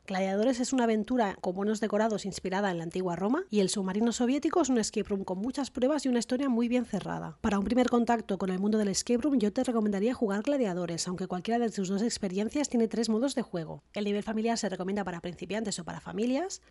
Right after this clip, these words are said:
el modo estándar se recomienda para gente que ya ha jugado algún escape room, y el modo expertos para gente muy jugona a la que le encanten los enigmas.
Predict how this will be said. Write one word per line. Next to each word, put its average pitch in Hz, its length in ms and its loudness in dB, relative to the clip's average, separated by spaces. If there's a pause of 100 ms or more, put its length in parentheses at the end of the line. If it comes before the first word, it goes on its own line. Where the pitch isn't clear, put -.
el 185 160 -2
modo 196 180 -2
estándar 220 380 -2
se 175 120 -8
recomienda 175 360 -4
para 165 160 -6
gente 190 240 -8
que 175 80 -4
ya 165 60 -4
ha - 20 -4
jugado 180 260 0
algún 185 220 -4
escape 247 360 -4
room, 320 200 -4 (100)
y 196 80 0
el 190 80 2
modo 196 160 2
expertos 240 380 -2
para 196 160 -2
gente 214 220 -4
muy 208 120 0
jugona 233 380 0
a 285 40 2
la 220 80 2
que 185 100 -2
le 180 40 0
encanten 214 300 0
los 196 140 -2
enigmas. 160 500 -10